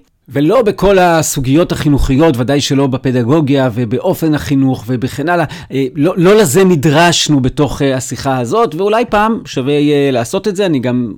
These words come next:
חושב שיש כמה פודקאסטים על חינוך, אבל לא סגור על זה לגמרי. אז כשאנחנו נרצה לעסוק בצדק חינוכי, אה, אה, במחשבת חז"ל, אני ארצה להתמקד בייחוד בדברים הבאים. נגיד כמה מילים על תכלית החינוך. בשביל מה לחנך?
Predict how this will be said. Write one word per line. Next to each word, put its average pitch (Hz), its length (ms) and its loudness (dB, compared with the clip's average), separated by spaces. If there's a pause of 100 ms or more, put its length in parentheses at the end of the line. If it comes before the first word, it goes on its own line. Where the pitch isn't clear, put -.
חושב - 280 -14
שיש 220 320 -4
כמה 180 180 -2
פודקאסטים 123 500 -4
על 117 60 -2
חינוך, 113 380 -6
אבל 107 160 -4 (500)
לא 160 120 0
סגור 151 480 0
על 139 80 0
זה 127 160 -2
לגמרי. 113 420 -4 (260)
אז 151 100 -2
כשאנחנו 185 280 0
נרצה 185 260 0
לעסוק 190 240 -2
בצדק 165 400 -4
חינוכי, 151 460 -2 (300)
אה, 139 60 -2 (400)
אה, 135 180 0
במחשבת 165 520 -2
חז"ל, 175 320 -2
אני 151 200 0
ארצה 170 280 -4
להתמקד 185 560 -4
בייחוד 143 380 -2
בדברים 139 420 -2
הבאים. 101 300 -6 (320)
נגיד 254 320 -2 (180)
כמה 226 320 0
מילים 175 560 2
על 151 200 0
תכלית 226 580 0
החינוך. - 540 -6 (360)
בשביל 160 460 -4
מה 247 260 2
לחנך? - 580 -6